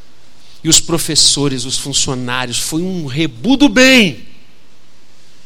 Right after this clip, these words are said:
Eu falei: que coisa linda! Pessoas que dedicam um sábado inteiro de cada mês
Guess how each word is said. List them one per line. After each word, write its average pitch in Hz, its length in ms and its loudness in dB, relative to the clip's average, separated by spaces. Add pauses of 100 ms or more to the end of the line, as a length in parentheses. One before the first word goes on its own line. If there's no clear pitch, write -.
(840)
Eu 240 80 -4
falei: 262 240 0
que 269 160 -4
coisa 285 340 4
linda! 277 500 2 (1200)
Pessoas 285 640 6
que 285 100 0
dedicam 262 640 2 (240)
um 254 100 0
sábado 294 600 4
inteiro 294 560 0 (1040)
de 247 140 0
cada 302 280 0
mês 269 580 2